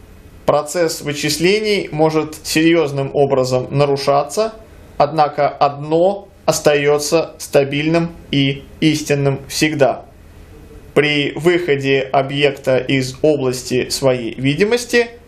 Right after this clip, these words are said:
для этого объекта будет вызван деструктор.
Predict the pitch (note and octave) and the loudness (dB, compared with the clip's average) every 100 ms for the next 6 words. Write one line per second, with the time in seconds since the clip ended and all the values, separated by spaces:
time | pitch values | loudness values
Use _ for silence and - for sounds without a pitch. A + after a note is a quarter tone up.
0 | - - C#3+ C#3+ - D#3 C#3+ B2+ A#2+ A#2 | -14 -4 2 2 2 -2 -2 -4 -4 -2
1 | - C3 C3+ F#3 - A3+ G#3+ - - - | 0 0 2 0 2 0 0 -8 -20 -20
2 | - C#3 D3 D#3 E3 E3 - - C#3 D#3+ | -10 -2 0 2 0 -2 -18 -10 0 2
3 | C#3+ B2+ C3 B2+ - - C#3+ D#3 - F3 | 2 0 -2 -4 -12 -6 -2 -2 2 2
4 | - - | 2 -4